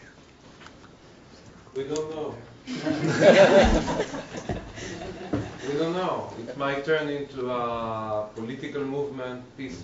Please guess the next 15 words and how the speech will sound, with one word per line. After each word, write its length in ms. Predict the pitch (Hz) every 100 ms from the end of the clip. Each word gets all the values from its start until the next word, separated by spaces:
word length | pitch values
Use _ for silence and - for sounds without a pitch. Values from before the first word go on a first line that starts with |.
| -
for 120 | 113
the 160 | 110 113
Middle 280 | 123 113
East. 400 | 127 147 135 - - 139
It 180 | 113 113
might 300 | 113 117 127
turn, 260 | 123 120
it 160 | 127 -
might 280 | - 139 156
disappear 600 | - 170 196 220 180 - - - - - - - - -
because 240 | 113 123
something 380 | 139 135 143 139
else 240 | 165 -
will 80 | 123
turn. 180 | 110 113